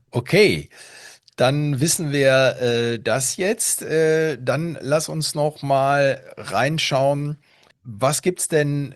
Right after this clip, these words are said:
gibt's denn irgendwelche, also du hast jetzt gerade gesagt, Lebertoxizität, ja, Risiken, gibt's aber auch sonst noch, äh, Nebenwirkungen, sonstige, äh, Risiken?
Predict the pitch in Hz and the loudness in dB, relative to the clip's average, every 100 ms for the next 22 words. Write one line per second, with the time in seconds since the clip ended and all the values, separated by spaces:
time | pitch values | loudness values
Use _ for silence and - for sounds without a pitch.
0 | - 120 185 - - 151 147 165 202 156 | -16 -6 -4 -4 -2 -2 2 4 4 2
1 | 147 156 - 151 139 139 135 135 127 - | 2 2 -2 0 4 4 2 -2 -10 -8
2 | 123 131 127 135 143 131 - 120 127 117 | -6 0 2 4 0 -6 0 2 2 0
3 | 117 117 - 120 143 151 151 156 147 127 | 0 0 0 0 2 0 -2 -4 -8 -6
4 | 143 - 151 156 110 110 135 185 214 127 | -8 -6 -4 -4 0 2 2 2 -2 -6
5 | 131 151 165 180 190 180 160 160 160 135 | -4 -2 -2 -6 -4 -4 -2 -4 -2 0
6 | 143 135 127 143 170 - 131 120 117 - | 2 2 2 0 0 -4 -2 -2 -2 -10
7 | - 123 120 120 - 123 131 131 123 123 | -4 -2 0 -2 -4 0 2 2 0 0
8 | 123 120 120 113 131 156 - 120 110 107 | -2 -4 -4 -2 0 -2 -4 -2 0 0
9 | 101 - - - - 107 104 101 104 110 | -2 -8 -18 -18 -8 -4 -2 -2 -2 0
10 | 135 131 127 127 104 98 90 | 0 2 0 0 -4 -4 -10